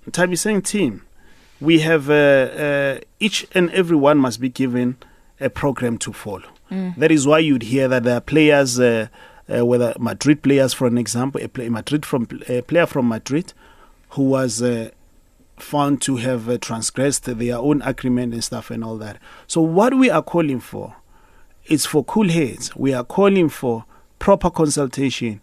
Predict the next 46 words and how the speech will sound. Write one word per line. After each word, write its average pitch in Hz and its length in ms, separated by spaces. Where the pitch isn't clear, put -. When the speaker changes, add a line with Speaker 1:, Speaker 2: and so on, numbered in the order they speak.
Speaker 1:
We 135 160
are 143 100
saying 185 360
if 165 200
players 240 440
are 160 120
to - 140
go 156 220
back 180 320
to - 140
training, 208 600
if 135 200
players 220 360
are 180 100
to - 140
continue 139 600
training, 202 640
what 185 280
measures 165 540
needs 147 200
to 143 120
be 139 160
put 139 280
in 123 140
place 208 520
so 202 260
that 160 220
their 135 240
lives 143 340
are 120 100
not 135 240
put - 260
in 113 120
risk? 104 320
And 175 100
I 180 100
will 180 100
forever 180 580
and 160 180
continue 190 520
referring 165 420
you 160 100
back 156 280
to 156 160
occupational 156 640
health 151 400